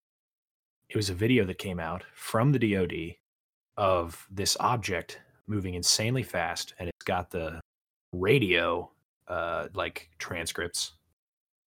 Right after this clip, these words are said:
not transcripts, 'cause it's the audio, of these fighter pilots that are seeing this thing, and they're like, "Whoa, yeah, whoa, whoa, what, yeah, it's going so fast," and, like,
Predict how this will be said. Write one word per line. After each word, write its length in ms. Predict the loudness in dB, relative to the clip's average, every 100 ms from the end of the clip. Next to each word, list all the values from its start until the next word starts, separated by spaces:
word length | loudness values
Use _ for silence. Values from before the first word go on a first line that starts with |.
| -2
not 140 | -2
transcripts, 420 | 0 -4 -2 -4
'cause 140 | -2 -4
it's 120 | -2
the 100 | -2
audio, 440 | -2 -2 -4 -6 -8 _ _
of 220 | -4 -2 -2
these 180 | -2
fighter 300 | 0 2 0
pilots 460 | 0 0 0 -4 -6
that 140 | -4
are 280 | -4 -4 -8 -14 -20 _ _ _ _ _
seeing 360 | 2 4 4 2
this 160 | 0 2
thing, 320 | 2 2 0
and 100 | -4
they're 120 | -2 0
like, 360 | 0 -2 -8 -18 _ _ _ _ _ _
"Whoa, 480 | 2 6 6 4 4
yeah, 340 | 2 4 4
whoa, 240 | 4 4 4
whoa, 400 | 4 4 4 2
what, 160 | 2 0 _ _ _ _ _ _ _
yeah, 180 | -4 0
it's 80 |
going 160 | 4 4
so 120 | 4
fast," 440 | 4 4 6 2 -2
and, 140 | -4
like, 200 | -2 -4